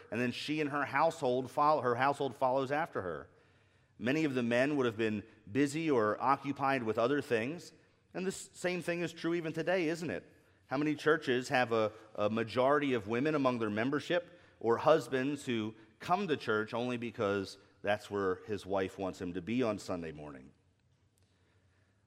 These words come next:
So many, in, even perhaps some here, know what that's like to have an unbelieving husband, to live with someone who doesn't love the Lord and doesn't prioritize God's word or your soul. And Peter says,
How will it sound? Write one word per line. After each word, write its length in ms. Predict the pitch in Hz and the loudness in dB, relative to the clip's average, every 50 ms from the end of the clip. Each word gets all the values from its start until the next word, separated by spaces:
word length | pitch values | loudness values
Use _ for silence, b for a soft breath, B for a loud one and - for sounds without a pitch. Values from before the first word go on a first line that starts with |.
| _ _ | _ _
So 160 | - - 135 | -6 -4 -2
many, 460 | 131 131 147 175 208 190 147 123 120 | 0 2 2 2 4 2 2 0 0
in, 400 | 131 95 117 156 156 147 147 139 131 | -2 -4 -4 -4 -4 -2 -4 -4 -4
even 280 | 160 180 165 165 147 | -4 -4 -2 -4 -4
perhaps 440 | - 156 139 143 143 143 143 - - | -4 -2 0 0 0 0 0 -4 -6
some 300 | - - 131 127 123 120 | -2 0 0 0 0 -2
here, 480 | - 175 190 185 165 127 117 117 120 120 | -4 -6 -4 -2 0 0 2 0 0 0
know 240 | 123 131 135 147 | 0 0 0 2
what 180 | 156 156 143 - | 2 0 0 0
that's 300 | 131 120 117 - - - | -2 -2 -2 -4 -4 -2
like 300 | 131 139 143 139 135 - | 0 0 0 0 -2 -6
to 80 | 120 98 | -10 -8
have 320 | 92 120 117 113 107 101 | -4 -2 -2 -2 -2 -2
an 200 | 107 104 101 95 - | -2 -4 -4 -4 -4
unbelieving 640 | 110 113 123 127 120 120 113 120 117 107 110 107 98 | -2 -2 -2 -2 -2 -2 -4 -4 -4 -4 -6 -6 -4
husband, 480 | 110 123 139 127 117 110 95 92 90 - | -2 -2 -2 -2 -4 -6 -6 -6 -4 -2
to 80 | 110 | -4
live 380 | 98 98 113 131 156 143 120 120 | -2 0 2 0 0 0 -2 -2
with 180 | 117 110 - | -2 -2 -2
someone 280 | - 113 107 110 117 113 | -2 -4 -4 -2 -4 -4
who 200 | 113 110 107 104 B B B B 107 | -4 -4 -6 -6 B B B B 2
doesn't 340 | 127 139 139 156 165 123 123 | 4 4 4 2 -2 0 2
love 200 | 117 113 101 101 | 2 2 2 0
the 80 | 101 | -2
Lord 340 | 95 95 95 95 107 120 123 | -2 0 0 0 0 0 -2
and 120 | 107 101 | -2 0
doesn't 300 | 98 - 127 151 165 143 | 0 0 0 -2 -6 -12
prioritize 840 | - - 131 131 120 117 120 123 117 117 - 120 113 110 98 95 - | -10 -6 -4 -2 0 0 0 0 0 -2 -4 -4 -4 -4 -6 -6 -4
God's 320 | 107 101 101 104 101 - | -2 -2 -2 -2 -4 -4
word 340 | 95 92 92 98 110 123 B B B B B | -2 0 2 2 2 0 B B B B B
or 300 | - 120 120 117 113 101 | -2 0 2 2 2 0
your 420 | 104 101 101 117 139 170 190 196 | -2 -6 -4 -2 0 2 0 0
soul. 580 | - - - - - - 85 87 95 120 143 B B B B - | -2 -4 -4 -2 0 0 2 2 2 0 -2 B B B B -6
And 180 | 113 117 113 - | -6 -6 -6 -6
Peter 300 | - 165 185 170 180 165 | -8 -8 -4 -4 -4 -6
says, 520 | - - 123 107 104 107 117 127 - | -4 0 0 2 2 2 0 -2 -4